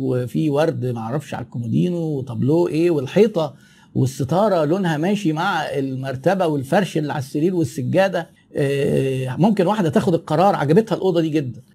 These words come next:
والأوضة دي هي نفسها استلمتها، قالت لك: "لا، مش هي دي، لا، لا، لا، لا." ليه؟ لأنها حست إنها تعبانة قوي.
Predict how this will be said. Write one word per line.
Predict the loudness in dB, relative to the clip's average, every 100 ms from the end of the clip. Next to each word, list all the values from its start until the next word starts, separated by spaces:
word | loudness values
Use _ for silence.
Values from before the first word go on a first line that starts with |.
| -4
والأوضة | 0 2 6 6 6
دي | 2 0 -4 -8 -20 _ 0
هي | 6 6
نفسها | 6 4 2
استلمتها، | 2 2 0 0 -2
قالت | -2 0
لك: | 0
"لا، | -2
مش | -2 0
هي | 0
دي، | -2
لا، | -4
لا، | -4 -6 -8
لا، | -14
لا." | -14 -14 -6
ليه؟ | -2 0
لأنها | 0 -4 -6
حست | -6 -8 -6 -4
إنها | -4
تعبانة | -4 -2 -2 -2
قوي. | -4 -6